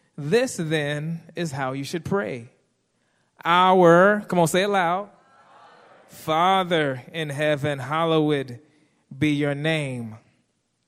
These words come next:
Even when Jesus was praying at the Garden of Gethsemane before his arrest, this is in Matthew twenty-six and thirty-nine, it says, "Going a little farther, he fell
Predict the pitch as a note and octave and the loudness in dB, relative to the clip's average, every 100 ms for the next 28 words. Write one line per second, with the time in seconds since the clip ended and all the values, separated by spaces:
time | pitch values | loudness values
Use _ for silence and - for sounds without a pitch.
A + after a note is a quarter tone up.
0 | _ _ _ _ _ _ _ _ - A#3+ | _ _ _ _ _ _ _ _ -8 -8
1 | A#3 A#3 G3 G3+ F3+ D#3 G#3 G#3 F#3 E3 | -4 -4 -2 -4 -6 -6 -6 -4 -6 -6
2 | - - - D#3+ D#3 - - G3+ G3+ F3 | -10 -16 -12 -4 -4 -6 -6 -6 -4 -6
3 | D#3 D#3 D#3 C#3 E3 F#3+ F#3 D#3+ D#3 D3 | -4 -6 -6 -6 -4 -4 -6 -8 -10 -10
4 | D3+ - G3 F#3 D#3+ D3 C#3 D#3+ D3+ C#3+ | -10 -10 -8 -6 -6 -6 -6 -2 -4 -4
5 | C#3+ E3 D#3+ C#3 - - _ _ _ _ | -4 -4 -4 -8 -18 -20 _ _ _ _
6 | _ _ _ _ - E3 E3 E3 D#3 E3+ | _ _ _ _ -6 -6 -4 -6 -4 -6
7 | F#3 - F3+ E3+ E3 - F3+ F3 E3 - | -6 -8 -10 -8 -8 -8 -10 -8 -10 -8
8 | F#3+ F#3+ - - - _ _ _ _ _ | -8 -8 -14 -18 -20 _ _ _ _ _
9 | - D#3 C#3+ F#3 F3 E3 D#3+ F3 F3 D3+ | -12 -10 -4 -2 0 -2 -6 -6 -6 -6
10 | C#3+ C3+ C3 _ _ _ _ _ _ _ | -10 -12 -18 _ _ _ _ _ _ _
11 | _ _ _ _ - E3+ - F3 D3 G3 | _ _ _ _ -10 -8 -4 -4 -4 -4
12 | A#3 A#3 A3+ F#3+ E3 A3 A3+ F#3+ D#3 C#3+ | -4 -4 -2 -4 -6 -4 -2 -2 -2 -6
13 | F3+ E3 - A#3+ A3 D3 C3+ C#3+ C#3+ | -6 -8 -8 -6 -2 -2 -2 -6 -12